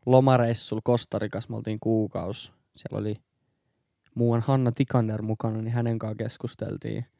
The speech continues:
Ja hän haippas. Ja se siemen vaan kasvo. Ja itse asiassa edellispäivänä lähtiessäni salille mä näin Hannan tos, sattumalta tos mun oven edessä. Ja se oli, et, et vitsi mä näin, et joo vai loppu, et sun pitää nyt,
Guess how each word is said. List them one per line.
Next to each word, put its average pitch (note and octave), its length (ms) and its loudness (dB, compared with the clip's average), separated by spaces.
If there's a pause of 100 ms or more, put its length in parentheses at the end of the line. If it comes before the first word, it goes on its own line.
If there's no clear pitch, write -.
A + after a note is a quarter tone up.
(280)
Ja A2 80 -4
hän A2 200 0
haippas. A2 600 -6 (760)
Ja B2 60 -6
se A#2 120 -2
siemen A2 400 0
vaan G#2+ 180 -8
kasvo. - 540 -4 (1000)
Ja A#2 120 -2
itse A#2 220 -4
asiassa - 920 -6
edellispäivänä A2+ 920 -2
lähtiessäni A2+ 640 -6
salille A2 480 -2
mä G#2 120 -10
näin A2 220 -8
Hannan A#2 360 -6
tos, - 280 -8 (300)
sattumalta - 500 -8
tos A2+ 180 -8
mun A2 160 -4
oven A2 180 -6
edessä. A#2+ 300 -10
Ja B2+ 40 -12
se B2+ 60 -8
oli, B2 140 -8
et, - 200 -8 (580)
et D#3 100 0 (100)
vitsi F#3 240 2
mä E3+ 60 8
näin, D#3 160 6
et C#3+ 160 2
joo D3 160 8
vai C3 180 2
loppu, C3 280 0
et A#2+ 160 -4
sun F3+ 120 0
pitää C#3 240 0 (340)
nyt, F3 500 4